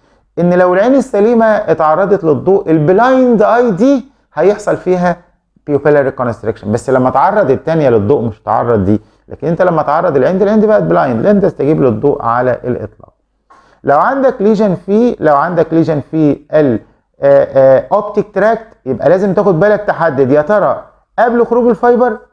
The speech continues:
ولا بعد خروج الفايبر. طبعًا، آه، لو بعد خروج الفايبر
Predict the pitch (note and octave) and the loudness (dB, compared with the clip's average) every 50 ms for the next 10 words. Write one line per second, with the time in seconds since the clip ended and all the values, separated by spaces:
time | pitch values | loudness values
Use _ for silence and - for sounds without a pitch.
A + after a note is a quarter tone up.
0 | _ _ _ - C#3 E3+ F#3 F#3+ F3+ F3 D#3+ - - - _ - B2 C3 D#3+ D#3 | _ _ _ -4 0 0 2 2 2 2 0 -2 -4 -10 _ -8 -4 -2 -2 -2
1 | D3 C#3 A#2+ - - _ _ _ _ _ - A#2+ A#2+ C3 C3 A2+ - _ _ - | -2 -4 -8 -10 -16 _ _ _ _ _ -4 -2 0 0 0 -2 -6 _ _ -12
2 | A#2+ G#2+ - - - - - - - - _ _ _ _ _ _ _ - G3 F#3+ | -12 -12 -12 -14 -18 -18 -18 -20 -20 -20 _ _ _ _ _ _ _ -4 -2 -2
3 | F3+ F3 E3 D3+ C3 - - - _ _ _ _ _ _ - D3 C#3 B2+ - - | -2 -2 -4 -4 -8 -14 -16 -20 _ _ _ _ _ _ -6 -4 -4 -4 -2 0
4 | B2+ C3+ C3 A#2+ A#2+ G3 A3 A#3 G3+ G#3+ G#3 G#3 G#3+ G#3+ G#3+ G3 - - G3+ G3 | 0 0 0 0 0 -2 -2 -2 -2 -4 -2 -2 0 0 0 0 0 0 0 0
5 | F3+ G3 G3+ F3+ | 2 0 0 -2